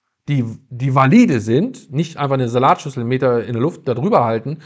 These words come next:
und sagen, „Wow, ich hab's auf einen Meter gefunden. Ich find einen Topfdeckel auf Meter zwanzig mit meinem Programm.“ Sondern wirklich valide, zentimetergenaue Messergebnisse,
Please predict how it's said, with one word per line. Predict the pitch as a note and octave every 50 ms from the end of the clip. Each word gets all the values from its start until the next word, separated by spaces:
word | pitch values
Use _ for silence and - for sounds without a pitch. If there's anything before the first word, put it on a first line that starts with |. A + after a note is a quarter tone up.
| - - _
und | - C#3 C3
sagen, | C#3 C#3 C3+ B2+
„Wow, | C3+ D#3 D#3+ E3 D3+
ich | C#3
hab's | D#3 D3 -
auf | C3+ B2+
einen | B2 C3
Meter | C#3 B2+ C3
gefunden. | A#2 A#2 - - D#3 G#3 A#3 - - A2+ A2+ B2+ F3 G#3+ - - _ _ -
Ich | D#3 C3+ -
find | - A3 B3+ B3+
einen | - D#3+
Topfdeckel | - - B3+ - - - - F#3 F3+ E3+
auf | D#3+ D3 C#3+
Meter | D#3+ D#3+ - B2+ C3
zwanzig | B2+ - E3 F#3+ A#3 A3 - B2 G#2 -
mit | A#2 G#2+
meinem | - G#2 G2+ G2
Programm.“ | - G#2 F#2 F#2+ G2+ G#2+ C#3 G#3+ G#3+ _ _ _ _ _ _ _ _ _ _ _ _ _ _ _ _ _ _ _ _ _ _ _ _ _ _ _ _ _ _ _ _ _
Sondern | C3 B2 C3+ F#3 G#3+ A3 A3 G#3+ A3 A3 G#3 D3+ A#2+ B2 B2
wirklich | C#3+ A3 C4+ D4 - - C4 B3+ B3+ C4 C4 C4 - - _
valide, | - - A#2 C#3+ D#3 D#3+ D#3+ F#3 G#3 A3+ A#3+ A#3 B3 A#3+ A#3 B3 C4 B2+ - -
zentimetergenaue | - - F3+ E3 E3 E3 G3+ G#3+ G#3+ G3+ F3 E3+ E3+ F3 F3 F3 F3 E3 D#3+ D3 -
Messergebnisse, | C#3+ D3+ G#3+ A3+ - G3 D#3+ C#3 B2+ B2+ B2+ C3 B2 A#2+ B2 - C3+ C#3+ E3 G#3+ A#3+